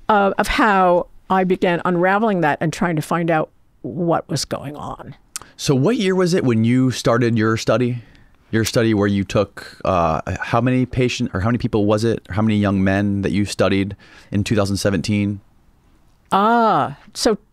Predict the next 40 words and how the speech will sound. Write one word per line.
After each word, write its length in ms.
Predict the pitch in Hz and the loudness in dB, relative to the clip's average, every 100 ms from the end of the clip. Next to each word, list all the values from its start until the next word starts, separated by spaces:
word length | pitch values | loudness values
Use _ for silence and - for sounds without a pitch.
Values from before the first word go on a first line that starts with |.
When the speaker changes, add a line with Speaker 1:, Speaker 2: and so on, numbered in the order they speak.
| _ _ _ _ - | _ _ _ _ -8
Speaker 1:
two 220 | - 339 | 0 2
thousand 380 | 440 392 403 370 | 2 2 2 0
seventeen 840 | - 285 277 262 247 175 131 190 - - - - - - _ _ _ _ _ _ - | 2 0 0 0 0 0 0 -2 -6 -14 -20 -20 -20 -20 _ _ _ _ _ _ -2
was 540 | 202 208 196 196 - - _ _ _ - | 2 4 4 2 -4 -8 _ _ _ -4
actually 320 | 214 - - | -2 0 2
not 280 | 208 202 202 - - | 2 2 0 -4 -6
a 60 | 175 | -4
study. 580 | - 208 202 208 165 - | -2 2 2 2 2 0
It 60 | |
was 320 | 196 196 - - | 0 0 -2 -4
a, 180 | 196 175 - | -2 -2 -2
a, 120 | 175 - | -6 -2
a 60 | |
meta 320 | 170 190 294 247 | 0 2 2 2
study. 380 | - 143 - - - - - | 0 -2 -2 -10 -18 -20 -2
So 160 | 220 | 0
we 100 | 214 | 2
didn't 180 | 247 269 | 2 2
actually 320 | 226 - 214 | 2 0 0
study 460 | 196 - 226 240 226 | 0 2 2 4 2
anybody. 540 | 160 151 135 113 - - - | 2 2 0 -2 -4 -8 -2
Twenty 220 | 247 226 | 0 2
seventeen 380 | 233 214 233 175 | 2 2 2 0
is 100 | 185 | 0
the 80 | 180 | -2
sperm 260 | - 185 | 0 0
decline 320 | 156 190 104 | 0 -2 -2
paper. 320 | 143 139 - - - 107 | -2 -6 -8 -18 -6 -4
Speaker 2:
Oh, 100 | - | -2
right. 220 | 90 - | -2 0
Speaker 1:
Right? 260 | 202 247 - - | 2 0 -2 -4
So 220 | - 214 | 0 0
do 160 | 202 226 | 0 0
you 60 | 220 | 2
mean 160 | 233 | 2
that 120 | 233 | 2
one? 180 | 247 359 466 - _ - - _ _ - - _ - | 2 2 0 -2 _ -20 -20 _ _ -18 -18 _ -4
Speaker 2:
I 80 | |
think 200 | 117 151 | -2 0
so. 260 | - 85 | 0 0